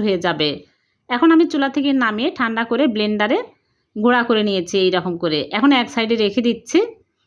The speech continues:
আর এইদিকে আমি চিংড়ি মাছ নিয়েছি বড় সাইজের, কেটে ধুয়ে পরিষ্কার করে নিয়েছি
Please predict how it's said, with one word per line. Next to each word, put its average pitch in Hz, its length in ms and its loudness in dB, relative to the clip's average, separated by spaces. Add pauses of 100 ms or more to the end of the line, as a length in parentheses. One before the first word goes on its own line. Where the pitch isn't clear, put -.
(140)
আর 220 200 -2
এইদিকে 294 360 4
আমি 320 240 6
চিংড়ি 294 280 4
মাছ 277 240 4
নিয়েছি 226 400 -4 (220)
বড় 214 180 0
সাইজের, 220 480 -2 (460)
কেটে 226 220 2
ধুয়ে 226 240 4
পরিষ্কার 214 360 0
করে 202 200 -2
নিয়েছি 190 300 0